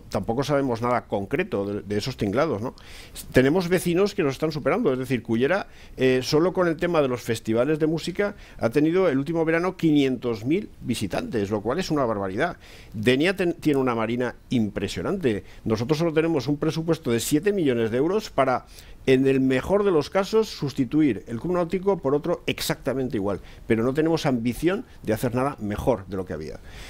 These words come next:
Entonces, en, en esas circunstancias, pues claro, eh, la cuestión es, tenemos una playa maravillosa, tenemos una playa estupenda, pero la cuestión es,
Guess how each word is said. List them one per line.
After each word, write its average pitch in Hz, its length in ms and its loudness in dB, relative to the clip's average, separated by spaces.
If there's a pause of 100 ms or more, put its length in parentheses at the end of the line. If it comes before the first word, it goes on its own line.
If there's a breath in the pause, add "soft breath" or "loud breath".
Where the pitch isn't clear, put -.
(260 loud breath)
Entonces, 160 400 4
en, 143 180 2
en 123 120 -4
esas 185 260 -4
circunstancias, 185 840 0
pues 139 260 -2
claro, 165 320 2
eh, 123 500 -2
la 127 120 0
cuestión 131 260 0
es, 156 120 2
tenemos 160 320 0
una 165 140 2
playa 175 300 4
maravillosa, 139 600 0
tenemos 143 280 -2
una 135 140 -2
playa 143 180 0
estupenda, 151 400 0
pero 127 140 -2
la 120 60 2
cuestión 120 280 -2
es, 113 140 -2